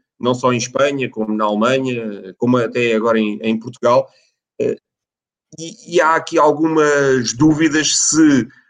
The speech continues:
os benefícios serão reais ou, ou se, eh, as equipas se-, são,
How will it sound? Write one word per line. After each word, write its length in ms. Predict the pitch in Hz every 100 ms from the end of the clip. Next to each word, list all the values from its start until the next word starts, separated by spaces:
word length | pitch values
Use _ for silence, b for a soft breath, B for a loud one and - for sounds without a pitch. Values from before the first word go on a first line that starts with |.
| b -
os 160 | 135 131
benefícios 540 | 151 147 160 156 135
serão 240 | 147 147
reais 640 | 135 135 139 147 160 - - -
ou, 300 | 143 143 143
ou 180 | 143
se, 280 | 143 - 143
eh, 520 | 143 147 - 123 135
as 120 | 135 127
equipas 360 | 135 135 139
se-, 140 | 139 127
são, 400 | - 143 139